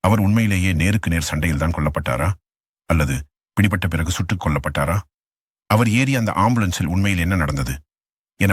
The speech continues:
பல மர்மங்கள் இன்றும் விவாதிக்கப்படுகின்றன. வீரப்பன் கொல்லப்பட்ட செய்தி வெளியானதும் தமிழகம் மற்றும் கர்நாடக மாநிலங்கள் பெரும் அதிர்ச்சியில் ஆழ்ந்தன.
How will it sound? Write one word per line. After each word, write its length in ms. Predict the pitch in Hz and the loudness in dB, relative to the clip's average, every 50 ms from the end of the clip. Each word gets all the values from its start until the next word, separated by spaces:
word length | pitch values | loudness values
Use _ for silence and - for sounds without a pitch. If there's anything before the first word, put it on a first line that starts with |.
| 92 - | 0 0
பல 180 | - 98 113 131 | 0 0 2 2
மர்மங்கள் 440 | 131 117 107 107 110 110 104 98 95 85 | 2 2 2 2 2 2 2 2 0 0
இன்றும் 280 | 87 92 104 107 101 87 | 0 0 2 0 0 0
விவாதிக்கப்படுகின்றன. 760 | 82 90 90 82 80 - 76 71 73 71 71 65 64 65 64 - - _ _ _ _ _ _ _ _ _ _ _ _ _ | 0 0 0 -2 -2 -6 -6 -4 -4 -4 -4 -4 -4 -4 -6 -8 -10 _ _ _ _ _ _ _ _ _ _ _ _ _
வீரப்பன் 420 | 104 113 131 131 110 - - 101 95 | 2 2 4 2 0 0 -2 -2 0
கொல்லப்பட்ட 360 | - 98 95 85 - 80 - 90 | 0 0 0 -2 -2 -4 -4 -2
செய்தி 280 | - - 101 101 92 | -2 0 0 0 0
வெளியானதும் 540 | 78 76 80 80 76 69 67 64 71 67 64 - _ _ _ _ _ _ - | 0 0 0 0 0 0 0 -2 -2 -4 -6 -8 _ _ _ _ _ _ -2
தமிழகம் 400 | - 104 117 127 123 113 117 110 101 | 0 2 2 2 2 2 2 0 0
மற்றும் 260 | 90 - - 92 90 | 0 -2 -2 -2 0
கர்நாடக 400 | 95 92 90 107 113 110 - 104 101 | 0 0 2 2 2 2 2 0 0
மாநிலங்கள் 560 | 90 87 92 92 85 85 85 82 90 87 - | 0 0 0 0 0 0 0 -2 -2 -2 0
பெரும் 260 | 101 101 113 107 - | 0 0 0 0 0
அதிர்ச்சியில் 460 | 76 82 92 87 - - 80 71 - - | 0 0 -2 -2 -2 -4 -4 -4 -2 -2
ஆழ்ந்தன. 340 | 82 82 76 67 65 60 | 0 0 0 -2 -2 -4